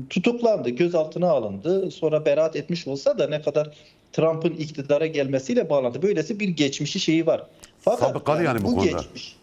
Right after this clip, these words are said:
Speaker 2: Sabıkası
Speaker 1: Barak
Speaker 2: var yani bu konuda. Sa-,
Speaker 1: Barak'ın
Speaker 2: dedi-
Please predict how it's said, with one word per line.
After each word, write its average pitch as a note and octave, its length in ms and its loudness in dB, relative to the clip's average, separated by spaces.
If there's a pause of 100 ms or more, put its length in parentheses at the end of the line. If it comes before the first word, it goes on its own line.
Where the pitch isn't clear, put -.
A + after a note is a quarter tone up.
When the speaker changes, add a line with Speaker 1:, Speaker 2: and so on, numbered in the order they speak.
(720)
Speaker 2:
Sabıkası C#3 480 0
Speaker 1:
Barak - 100 4
Speaker 2:
var D#3+ 100 2
yani F#2+ 200 -2
bu E2 80 -4
konuda. C#2+ 400 -2 (2250)
Sa-, - 280 -2
Speaker 1:
Barak'ın B3 340 2
Speaker 2:
dedi- G3 140 -4